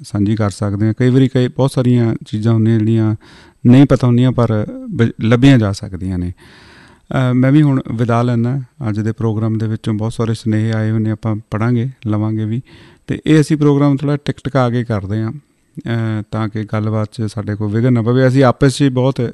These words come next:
ਇੱਕ ਦੂਜੇ ਨੂੰ ਟੋਕੀ ਰੋਕੀ ਜਾਈਦਾ ਹੈ। ਸੋ ਇੰਨਾ ਕੁਛ ਕਹਿੰਦੇ ਮੈਂ ਤੁਹਾਡੇ ਤੋਂ ਵਿਦਾ ਲੈਣਾ। ਇਹ ਪ੍ਰੋਗਰਾਮ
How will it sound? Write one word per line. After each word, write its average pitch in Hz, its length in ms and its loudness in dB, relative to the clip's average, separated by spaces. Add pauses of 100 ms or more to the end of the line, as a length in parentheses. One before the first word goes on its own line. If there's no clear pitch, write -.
ਇੱਕ - 160 -6
ਦੂਜੇ 107 260 -4
ਨੂੰ 107 220 -2
ਟੋਕੀ 107 300 -6
ਰੋਕੀ 101 280 -6
ਜਾਈਦਾ 98 300 -4
ਹੈ। 104 120 -6 (600)
ਸੋ 120 580 -4
ਇੰਨਾ 127 200 4
ਕੁਛ 127 180 -2
ਕਹਿੰਦੇ 123 220 2
ਮੈਂ 123 120 2
ਤੁਹਾਡੇ 117 180 -4
ਤੋਂ 113 120 -2
ਵਿਦਾ 110 200 0
ਲੈਣਾ। 120 300 0
ਇਹ 117 40 -2
ਪ੍ਰੋਗਰਾਮ 107 760 -2